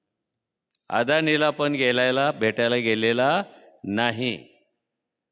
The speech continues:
पण या सभागृहामध्ये हजार पत्रकारांना भेटण्यासाठी तो नक्कीच आलेला आहे. तर ही जागा, हे क्वाज,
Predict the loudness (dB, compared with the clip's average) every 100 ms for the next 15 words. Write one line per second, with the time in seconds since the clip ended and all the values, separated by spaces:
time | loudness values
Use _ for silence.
0 | _ -6 -4 0 0 2 0 -2 -2 0
1 | 0 -2 -4 -4 -6 -6 -6 -10 -20 _
2 | -4 -2 2 2 0 -2 -2 -2 0 0
3 | 0 0 -2 -2 -6 -4 -6 -4 -4 -6
4 | -8 -6 -2 -2 -2 -8 -20 -6 -2 -2
5 | 0 -2 0 0 0 -2 -6 -10 -16 -20
6 | _ _ _ _ _ _ _ _ _ _
7 | _ _ -20 -20 -20 -20 -14 -2 -2 2
8 | 0 2 0 2 2 2 -2 -8 -20 -20
9 | _ -20 -20 -12 -12 -10 -4 -2 -4 -8